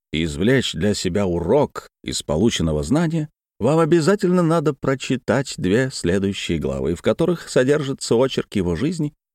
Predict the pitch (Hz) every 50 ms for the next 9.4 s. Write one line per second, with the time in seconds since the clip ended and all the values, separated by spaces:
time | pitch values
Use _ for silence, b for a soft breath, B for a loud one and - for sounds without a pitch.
0 | _ _ - 135 139 - 165 165 143 117 107 131 143 147 147 147 147 143 143 -
1 | 92 92 - 92 87 - - 104 104 120 120 117 113 - - - 101 104 101 101
2 | - _ _ 82 87 117 147 143 - - - 113 113 110 95 85 76 73 71 69
3 | 57 - - - _ _ _ _ _ _ _ _ _ _ _ _ _ _ _ -
4 | - 120 127 127 127 165 160 139 - - - 127 110 - - 98 90 90 87 95
5 | 90 92 107 98 - - 123 135 - - 208 214 196 170 - 175 170 160 156 151
6 | 147 143 - _ _ _ _ - 147 180 190 175 170 160 165 170 165 165 151 156
7 | 160 139 170 180 160 190 185 170 123 98 82 76 73 - 98 110 113 - - 170
8 | 165 156 - - - - - 135 131 - 127 113 104 90 82 80 85 95 107 123
9 | 127 - 62 - - _ - -